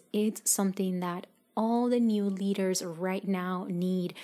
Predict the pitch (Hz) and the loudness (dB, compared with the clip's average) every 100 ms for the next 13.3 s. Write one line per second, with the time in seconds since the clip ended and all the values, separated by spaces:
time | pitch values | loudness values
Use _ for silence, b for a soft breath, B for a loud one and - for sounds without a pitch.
0 | B B 214 226 226 233 240 226 202 190 | B B 4 6 8 8 6 4 0 0
1 | - 180 190 214 214 226 214 196 190 185 | -2 -4 0 -2 2 2 2 0 -2 -2
2 | 190 190 - 185 - 202 196 190 175 180 | -2 0 0 0 2 2 2 0 -2 0
3 | 175 180 180 180 - 214 247 - 262 254 | 0 -2 -4 -4 -2 0 0 0 0 4
4 | 233 226 190 185 180 190 196 - 233 240 | 6 4 2 0 -2 -2 -2 -2 -2 2
5 | 262 226 190 190 - 175 175 B B B | 4 4 2 0 0 -2 -2 B B B
6 | 226 277 226 185 - 190 185 202 208 - | 6 8 8 4 2 0 0 -2 -4 -4
7 | 208 185 180 175 180 180 - 185 175 - | -2 0 -2 -4 -6 -8 -6 -4 -2 -2
8 | 220 202 185 180 185 185 175 - 180 185 | -2 0 0 -2 -2 -2 -4 -4 -2 -2
9 | - - 196 - 170 175 185 180 - 190 | -6 -4 -4 -4 -6 -2 -2 -2 -4 -4
10 | 185 185 - 113 - B B B 202 185 | -2 -2 -2 -6 -6 B B B 0 2
11 | 180 175 175 - 240 - 208 202 202 190 | 0 -2 -2 0 0 -2 -4 0 2 0
12 | 180 175 - 175 180 - 233 233 220 196 | -2 -4 -6 -6 -4 -2 0 0 0 0
13 | 185 185 180 | 2 0 -2